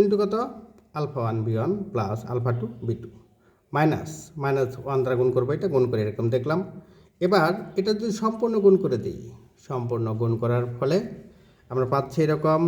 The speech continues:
থ্রি alpha one এ ওয়ান, অর্থাৎ থ্রি দ্বারা এই পুরোটাকে গুণ করব, টু দ্বারা এটাকে গুণ করব, আর মাইনাস দ্বারা এটা গুণ করব। গুণ করার পরে এবার alpha one কমন নেব। দেখো alpha one আছে এখানে, এখানে,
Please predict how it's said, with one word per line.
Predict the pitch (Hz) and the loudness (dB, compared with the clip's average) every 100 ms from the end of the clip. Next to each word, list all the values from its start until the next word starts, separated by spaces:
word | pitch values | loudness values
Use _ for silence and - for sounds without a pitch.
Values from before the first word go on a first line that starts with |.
| 165 | 0
থ্রি | - 123 113 | -2 0 2
alpha | 107 107 117 127 | 0 -2 0 2
one | 196 214 - - - - - _ _ _ _ 143 | 0 -2 -6 -14 -18 -20 -20 _ _ _ _ -2
এ | |
ওয়ান, | 120 110 185 202 - - - | 0 2 0 -2 -12 -20 -18
অর্থাৎ | - 127 120 | -6 -6 4
থ্রি | 202 208 | 4 6
দ্বারা | 233 226 | 4 4
এই | 151 | 2
পুরোটাকে | 143 123 117 117 | 2 0 0 0
গুণ | 120 120 | 2 2
করব, | 147 220 - - - | -2 -4 -8 -16 -8
টু | 160 127 | -4 0
দ্বারা | 113 107 | 2 2
এটাকে | 113 120 131 | 0 -2 -2
গুণ | 139 | -2
করব, | 165 185 | -2 0
আর | 127 | 2
মাইনাস | 117 110 104 - | 2 0 -2 -6
দ্বারা | - 185 | -6 -6
এটা | 117 110 | -4 -4
গুণ | 101 85 | -4 -6
করব। | - - | -10 -4
গুণ | 156 175 | 2 4
করার | 180 170 | 6 4
পরে | 170 127 | 2 2
এবার | 131 123 120 - - - - _ 175 | 2 0 -2 -8 -18 -20 -20 _ 4
alpha | 196 196 190 | 4 6 4
one | 165 | 4
কমন | - 110 | 2 0
নেব। | 98 104 | 0 0
দেখো | 127 123 143 | -2 0 -2
alpha | 151 151 | 0 0
one | 156 156 | 0 0
আছে | - 127 | -2 -6
এখানে, | 117 110 117 208 - - - - _ _ 127 | -2 0 2 0 -2 -14 -20 -20 _ _ -10
এখানে, | 113 117 | -2 0